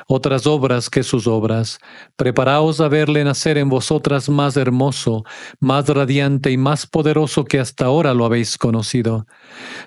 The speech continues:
Tratad de descubrir en las frases de la Santa Liturgia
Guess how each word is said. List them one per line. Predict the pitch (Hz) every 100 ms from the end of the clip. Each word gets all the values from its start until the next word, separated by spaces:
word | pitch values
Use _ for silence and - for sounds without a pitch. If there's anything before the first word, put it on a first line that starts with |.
| -
Tratad | 123 123 135 135 139
de | 151
descubrir | 147 135 - 147 123 147 139 120 - - _
en | 170 135
las | 127 -
frases | 151 143 - 120 110 -
de | 127
la | 123
Santa | - 135 127 120 120
Liturgia | 117 110 147 - 143 139